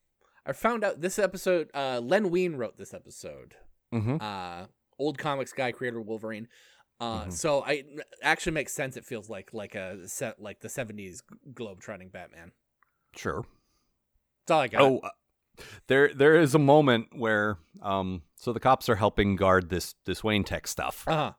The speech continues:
Speaker 2: from, from the international Wayne Tech thieves. Uh, and Lucius Fox is there because it's a Wayne Tech thing.
Speaker 1: Mm-hmm.
Speaker 2: And, um, <laughs>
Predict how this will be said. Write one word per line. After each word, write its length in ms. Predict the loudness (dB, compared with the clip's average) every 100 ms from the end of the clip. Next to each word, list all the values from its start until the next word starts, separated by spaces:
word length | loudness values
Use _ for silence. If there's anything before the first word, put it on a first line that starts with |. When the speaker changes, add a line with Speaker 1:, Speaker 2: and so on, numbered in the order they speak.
| -12
Speaker 2:
from, 280 | -6 -4 -4
from 240 | -2 -2 0
the 100 | 0
international 640 | 0 -2 -4 -8 -8 -10 -16 -18 -18
Wayne 380 | -10 -4 -4
Tech 240 | -4 -8 -8
thieves. 440 | -10 -10 -8 -8 -10 -20 -20 -20 -8
Uh, 260 | -2 -2 0
and 220 | -2 -2 -4
Lucius 420 | -2 0 2 2
Fox 240 | 2 2 0
is 100 | -2
there 140 | -4
because 220 | -4 -6
it's 100 | -4
a 40 | 0
Wayne 200 | 0 -2
Tech 200 | -6 -12
thing. 200 | -14 -14 -14
Speaker 1:
Mm-hmm. 120 | -14 -14 -18 _
Speaker 2:
And, 320 | 0 2 4 4
um, 320 | 4 2 -2 -10 _ _ _ _
<laughs> 80 | -2